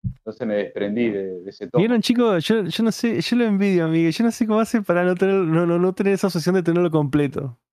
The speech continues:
Speaker 2: Yo, <laughs> yo no podría, man. Yo, es más, hoy estoy mirando, estuve buscando porque quiero tener el Ghost in the Shell uno, que ya no se consigue,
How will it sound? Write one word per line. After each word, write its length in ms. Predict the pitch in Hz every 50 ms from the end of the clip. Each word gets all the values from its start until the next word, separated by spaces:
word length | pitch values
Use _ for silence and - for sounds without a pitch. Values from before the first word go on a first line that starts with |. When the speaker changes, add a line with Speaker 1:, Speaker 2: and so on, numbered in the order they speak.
| -
Speaker 2:
Yo, 180 | - - 190 147
<laughs> 0 |
yo 220 | 180 - - 233
no 120 | 277 302 269
podría, 440 | 226 202 185 180 190 240 226 185 147
man. 200 | 147 170 165 160
Yo, 200 | 156 190 202 196 180 208 - - 196
es 160 | 160 202 175
más, 220 | 175 208 226 208 196
hoy 80 | 202
estoy 160 | 226 233 -
mirando, 400 | 226 220 202 208 220 226 214 208
estuve 220 | 190 160 - 208 208
buscando 320 | 202 185 - 202 214 220
porque 120 | 202 180 160
quiero 180 | 185 196 202 175
tener 180 | 175 170 185
el 80 | 185 175
Ghost 220 | 170 180 175 -
in 60 | 185
the 60 | 175 156
Shell 240 | - - 165 165
uno, 220 | 165 170 165 151 135
que 120 | 123 135
ya 100 | 127 -
no 80 | 156 160
se 100 | 151 156
consigue, 480 | 147 156 147 - - 151 156 165 180